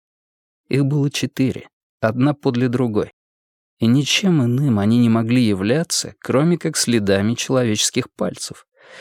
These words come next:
Именно эти вмятины ожидал и боялся обнаружить младший сержант. «Он же за сгиб душку и схватил», вспомнил ошарашенный Бурыба,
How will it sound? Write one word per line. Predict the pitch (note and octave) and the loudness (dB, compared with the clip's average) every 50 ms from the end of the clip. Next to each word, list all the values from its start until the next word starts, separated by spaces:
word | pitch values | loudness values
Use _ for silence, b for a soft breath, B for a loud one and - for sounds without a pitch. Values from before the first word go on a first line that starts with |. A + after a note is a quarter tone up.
| B B B B B B B | B B B B B B B
Именно | - B2 D3 D3+ D3+ D3+ D#3 D3+ D3 C#3+ C#3+ | 0 2 4 4 6 6 6 6 6 4 4
эти | B2 - - | 2 0 -2
вмятины | F2 D#2+ D2+ F#2 G2+ A#2 B2+ - - F#2+ F#2 | -6 -6 -4 -2 -2 -2 -2 -2 -4 -4 -4
ожидал | E2+ F2 F2+ - F#2 G2+ G#2 G#2+ A#2 C3 C3 - - _ _ _ _ | -4 -6 -6 -8 -8 -4 -2 -2 -2 -2 -4 -8 -12 _ _ _ _
и | - C3 C3+ | 0 2 2
боялся | C3 B2 B2 A#2 G#2 F#2+ F#2 G2 G#2 - - A2 | 2 2 2 2 0 0 0 0 0 2 2 0
обнаружить | G#2 G#2 G2+ G2+ F#2+ F2+ F#2 F2+ F#2 G2 - | 0 0 0 -2 -2 -2 -4 -4 -6 -4 -4
младший | - G2 F2+ D#2+ D#2+ - - - D#2+ | -2 -2 -2 -2 -4 -6 -6 -4 -4
сержант. | - - D2+ - - - - - - - - - _ _ _ _ _ _ _ _ _ _ _ _ _ _ _ _ _ _ _ _ _ _ _ _ - | -4 -4 -6 -8 -8 -10 -10 -10 -12 -16 -20 -20 _ _ _ _ _ _ _ _ _ _ _ _ _ _ _ _ _ _ _ _ _ _ _ _ -6
«Он | - G#2+ G#2 C3+ C#3+ | -4 0 2 2 2
же | B2 C3+ D3 | 2 2 2
за | C3+ B2 C#3 C#3 | 2 2 0 0
сгиб | C#3 C3 B2 B2 C3 C#3+ C#3+ C3 | 0 -2 -2 -4 -4 -4 -4 -4
душку | A#2+ B2 B2+ C3+ C#3 B2 - - - C#3 | -6 -2 0 0 2 2 0 -2 0 0
и | C3+ B2 | 0 0
схватил», | - - - - F3 D#3+ - - - F3+ C3+ F#2+ - _ _ _ _ _ _ _ | 0 -2 -4 -6 -6 -6 -6 -4 -4 -4 -4 -4 -8 _ _ _ _ _ _ _
вспомнил | - - - - G#2+ G2+ G#2 G2+ G2+ | -4 -4 0 2 2 2 4 2 2
ошарашенный | G2+ F#2+ - A2 G2+ G#2 G2 - - G#2 G2+ | 0 0 0 0 2 0 0 0 -2 -2 -2
Бурыба, | G2+ G2+ G#2+ G2+ G2+ F#2 D2 C2 - | 0 0 0 0 -2 -4 -6 -8 -12